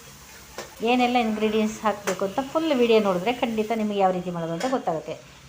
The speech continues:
ನೋಡಿ ಇದಕ್ಕೀಗ ಕೊತ್ತಂಬರಿ ಸೊಪ್ಪು ಹಾಕ್ಬಿಟ್ಟು ರುಬ್ಕೊಳ್ತಾ ಇದ್ದೀನಿ ನಾನು. ನಾನು ಒಗ್ಗರಣೆಯಲ್ಲಿ ಏನು ಫ್ರೈ ಮಾಡ್ಕೊಂಡಿದ್ನೋ ಅದ್ರ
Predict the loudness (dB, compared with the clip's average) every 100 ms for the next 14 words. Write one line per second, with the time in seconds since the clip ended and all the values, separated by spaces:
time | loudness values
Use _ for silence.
0 | -4 0 0 0 -2 -2 -2 -2 -2 -6
1 | -6 -4 -4 -4 -4 -2 -2 -2 -2 -2
2 | 0 -2 -2 -4 -4 -4 -4 -6 -18 -20
3 | -20 -20 -20 -20 -20 -20 -20 -20 -20 -8
4 | -2 0 2 2 2 0 2 0 2 0
5 | 2 0 -2 -2 -2 -2 -4 -2 -4 -2